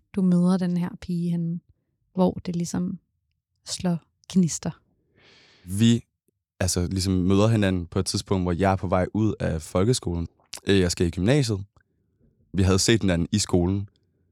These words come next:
Speaker 2: Øhm, men jeg tror, vi begyndte at snakke sammen. Vi cyk-, cyklede hjem sammen fra Kongens Have i Odense på et tidspunkt, hvor vi begge to har været. Og begyndte bare at snakke, og sådan, du ved, udviklede det stille og roligt, og sådan, "Nå, men skal vi lige, skal vi spise et eller andet sammen en dag?" Altså sådan noget med,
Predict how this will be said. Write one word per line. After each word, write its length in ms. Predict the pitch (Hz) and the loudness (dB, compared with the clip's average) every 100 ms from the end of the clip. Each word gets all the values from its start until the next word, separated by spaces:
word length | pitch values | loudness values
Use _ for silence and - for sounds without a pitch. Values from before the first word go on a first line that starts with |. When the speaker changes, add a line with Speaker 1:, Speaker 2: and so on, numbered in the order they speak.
| _ _ - | _ _ 2
Speaker 2:
Øhm, 440 | 95 82 78 76 - _ - | 4 4 0 -6 -12 _ -2
men 100 | 95 | 2
jeg 120 | 90 | 2
tror, 120 | - | 2
vi 60 | 95 | 0
begyndte 280 | 85 92 | 2 0
at 60 | 82 | 0
snakke 340 | - 90 101 | -2 -2 -2
sammen. 340 | - 95 85 78 _ | 2 2 2 -4 _
Vi 140 | - 85 | -6 -4
cyk-, 440 | - - - - | -2 -4 -6 -6
cyklede 460 | - - 117 90 80 | -4 -2 -2 -2 -2
hjem 240 | 82 92 | -2 -2
sammen 320 | - 87 82 | -2 -2 -2
fra 140 | - 92 | -2 -4
Kongens 320 | - 78 82 | -2 -4 -4
Have 300 | - 82 82 | -2 -2 0
i 40 | 85 | 0
Odense 320 | 85 73 - | -2 -2 -6
på 120 | - | -4
et 60 | 82 | -4
tidspunkt, 380 | 90 82 90 82 | -4 -4 -2 -2
hvor 80 | |
vi 60 | 80 | -2
begge 160 | 90 87 | -4 -4
to 120 | 85 | -2
har 80 | 82 | -2
været. 300 | 78 78 101 _ _ _ _ _ _ _ _ _ | -2 -2 -6 _ _ _ _ _ _ _ _ _
Og 100 | - | -2
begyndte 220 | 95 98 85 | 2 2 2
bare 120 | 73 | -2
at 80 | 73 | -2
snakke, 440 | - 104 127 143 | 0 2 2 0
og 160 | - 90 | -2 -2
sådan, 220 | 98 90 | 0 -2
du 120 | 82 | 0
ved, 180 | 90 87 87 _ _ _ _ _ _ _ _ _ _ | 0 0 -4 _ _ _ _ _ _ _ _ _ _
udviklede 400 | 113 113 117 95 | 4 6 4 4
det 100 | 90 | 2
stille 260 | - 117 123 | 2 4 4
og 80 | 107 | 6
roligt, 300 | 95 107 - | 4 4 2
og 80 | 92 | 0
sådan, 100 | 101 | 0
"Nå, 80 | 90 | 0
men 80 | 95 | -2
skal 160 | - | -2
vi 60 | 101 | 0
lige, 260 | 98 143 | 2 0
skal 160 | - - | -2 -6
vi 40 | |
spise 260 | 95 - 123 | -6 2 2
et 80 | 143 | 4
eller 120 | 104 | 0
andet 140 | 87 | 0
sammen 320 | 98 101 85 76 | 0 0 0 -2
en 140 | 85 | -4
dag?" 280 | 80 98 90 | 0 2 2
Altså 160 | - 82 | 0 -2
sådan 60 | |
noget 140 | 92 80 | -2 0
med, 220 | 85 82 | -2 -4